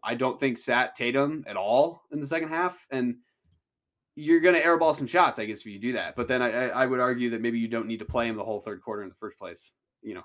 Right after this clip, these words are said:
'cause they were already doing so well. Um, another thing I've noticed that Boston has been struggling with,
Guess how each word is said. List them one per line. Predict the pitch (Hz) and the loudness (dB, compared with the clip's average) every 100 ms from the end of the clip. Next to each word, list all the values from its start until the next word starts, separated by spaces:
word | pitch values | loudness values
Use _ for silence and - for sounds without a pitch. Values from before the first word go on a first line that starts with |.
| - | -10
'cause | 123 | -4
they | |
were | 120 110 | -2 0
already | 110 101 | -2 -2
doing | 104 101 | -8 -10
so | - 107 | -10 -4
well. | 107 98 _ _ _ _ _ _ _ - | -4 -4 _ _ _ _ _ _ _ -2
Um, | 127 123 120 113 | 4 6 6 4
another | 143 175 170 | 4 4 4
thing | 170 | 2
I've | 147 | 4
noticed | 143 139 135 | 4 2 0
that | 117 | 2
Boston | 120 127 135 117 | 2 2 0 -2
has | 113 | -2
been | 113 | -6
struggling | - 123 117 113 | 0 0 2 2
with, | 113 110 | 2 0